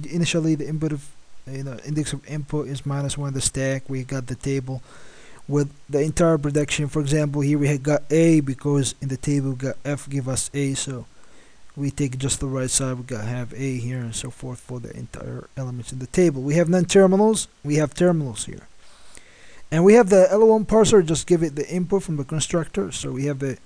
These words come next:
the, the main method here, we just call the input, we give, give it the input with ending dollar sign. So anything after this,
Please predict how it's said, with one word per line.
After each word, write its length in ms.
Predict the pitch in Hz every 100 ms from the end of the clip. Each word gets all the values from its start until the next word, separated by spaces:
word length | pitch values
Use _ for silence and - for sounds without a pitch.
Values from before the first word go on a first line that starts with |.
| -
the, 280 | 131 123 120
the 80 | 143
main 320 | 143 147 147
method 220 | 147 143
here, 200 | 139 143
we 120 | 143
just 240 | 131 120 -
call 180 | 139 135
the 240 | 135 117 - - - _ _ - -
input, 420 | 147 147 - 160 143
we 80 |
give, 280 | 135 143 139
give 180 | 139 139
it 160 | 135 131
the 80 | - -
input 500 | 156 143 - 175 - - -
with 240 | 139 135 127 -
ending 480 | 170 156 151 143 - -
dollar 240 | 147 143 139
sign. 400 | - 147 147 147
So 140 | 151
anything 420 | - 160 139 156 -
after 300 | 156 - 147
this, 260 | 147 -